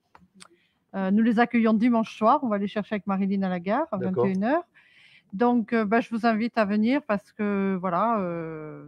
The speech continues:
Speaker 1: ben, ça va être un spectacle qui s'inscrit dans le cadre des théâtres citoyens, puisque c'est, euh,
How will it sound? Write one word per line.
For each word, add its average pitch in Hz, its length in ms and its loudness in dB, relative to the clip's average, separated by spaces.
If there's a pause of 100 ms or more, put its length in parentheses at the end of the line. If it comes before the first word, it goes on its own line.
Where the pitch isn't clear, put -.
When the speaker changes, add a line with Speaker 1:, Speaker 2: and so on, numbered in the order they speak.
(140)
Speaker 1:
ben, 139 140 -12 (720)
ça 170 100 -4
va 180 120 -4
être - 160 -8
un 175 240 -2
spectacle 196 680 -2 (420)
qui 226 160 2
s'inscrit 233 320 2
dans 220 120 4
le 202 60 0
cadre 220 220 0
des 208 360 4
théâtres 226 380 2
citoyens, 247 680 4
puisque 214 280 -6
c'est, 208 360 0
euh, 170 220 0